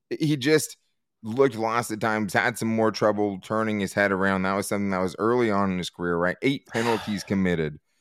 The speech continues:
Speaker 2: Yeah.
Speaker 1: last season as well. And I think a big part of that too is, like, his body type isn't meant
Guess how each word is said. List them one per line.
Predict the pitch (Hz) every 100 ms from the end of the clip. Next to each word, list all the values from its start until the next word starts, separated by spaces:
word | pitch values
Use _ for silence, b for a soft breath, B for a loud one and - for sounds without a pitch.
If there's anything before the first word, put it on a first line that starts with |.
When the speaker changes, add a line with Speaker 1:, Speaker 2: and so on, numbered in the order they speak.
| _ _
Speaker 2:
Yeah. | 87
Speaker 1:
last | 104 104 101
season | 107 98 98
as | 95
well. | 85 104
And | 101
I | 98
think | 127
a | 120
big | 110 101
part | 110 110
of |
that | 101 90
too | 107
is, | 101 87
like, | 90
his | 113 101
body | 90 110 110
type | 101 98
isn't | 123 135 117
meant | 107 107